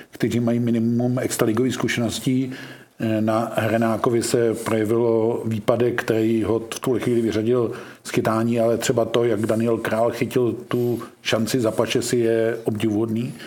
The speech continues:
Takže i vlastně s tímhletím problematickým postem z té, eh, sezónní predikce se vypořádal, no a hrozně mu pomáhá to, jak funguje. Eh, někteří hráči, kteří se zadali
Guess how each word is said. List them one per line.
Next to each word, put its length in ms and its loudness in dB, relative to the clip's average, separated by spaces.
Takže 180 2
i 200 -2
vlastně 320 2
s 160 -4
tímhletím 420 0
problematickým 800 0
postem 580 0
z 80 -8
té, 200 2
eh, 140 0
sezónní 480 0
predikce 760 0
se 440 0
vypořádal, 640 2
no 140 4
a 80 4
hrozně 280 0
mu 140 -2
pomáhá 800 0
to, 480 2
jak 500 0
funguje. 580 0
Eh, 540 -2
někteří 400 0
hráči, 340 0
kteří 220 -4
se 200 -2
zadali 680 0